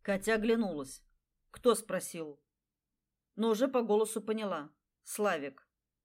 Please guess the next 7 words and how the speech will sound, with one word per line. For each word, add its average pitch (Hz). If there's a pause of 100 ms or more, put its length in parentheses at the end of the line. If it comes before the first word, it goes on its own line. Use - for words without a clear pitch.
(760)
Вот 247
ведь 247
довела 233
Татьяна 175
мужика. 170 (2000)
Экскурсовод, 240
перекрестившись, 208